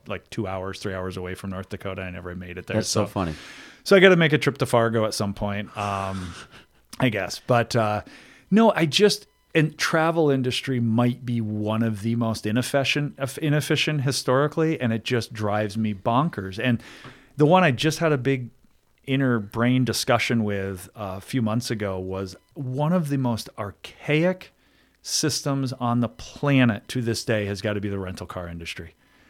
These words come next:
Speaker 1: The fact, the amount of actual paper copies and inefficient just way of doing business car rental companies do. It's,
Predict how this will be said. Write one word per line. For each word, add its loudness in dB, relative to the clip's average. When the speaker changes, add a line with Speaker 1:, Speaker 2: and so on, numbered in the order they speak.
Speaker 1:
The 4
fact, -2
the 6
amount 4
of 0
actual -2
paper 0
copies -4
and -2
inefficient 0
just -2
way 2
of 0
doing 2
business -2
car 0
rental 0
companies -4
do. -2
It's, 6